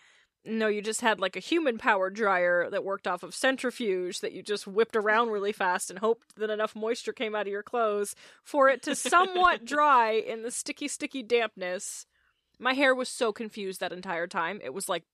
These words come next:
Speaker 1: big but wet, but, like, yeah.
Speaker 2: <laughs>
Speaker 1: Couldn't brush it. I couldn't get a brush through my hair. I'm not meant to be in a Costa Rican climate, I think we discovered. I guess another, like, part of travel that I never used to really have much of a problem with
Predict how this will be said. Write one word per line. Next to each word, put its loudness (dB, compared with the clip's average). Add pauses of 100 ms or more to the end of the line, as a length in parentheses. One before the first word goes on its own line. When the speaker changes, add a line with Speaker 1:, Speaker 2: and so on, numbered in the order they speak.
(100)
Speaker 1:
big 4
but -2
wet, -2 (220)
but, -6 (100)
like, -4 (720)
yeah. 2 (140)
Speaker 2:
<laughs> -12
Speaker 1:
Couldn't 2
brush 6
it. 6
I 4
couldn't 0
get 4
a 0
brush 0
through -4
my -2
hair. -2 (220)
I'm -2
not 6
meant -2
to -10
be 0
in 2
a -6
Costa -4
Rican -8
climate, -8
I -4
think -14
we -10
discovered. -12 (300)
I -2
guess -2
another, 0
like, 0 (240)
part 0
of -6
travel 0
that -4
I 2
never 0
used -6
to -6 (120)
really -8 (220)
have -2
much -6
of -12
a -4
problem -2
with -6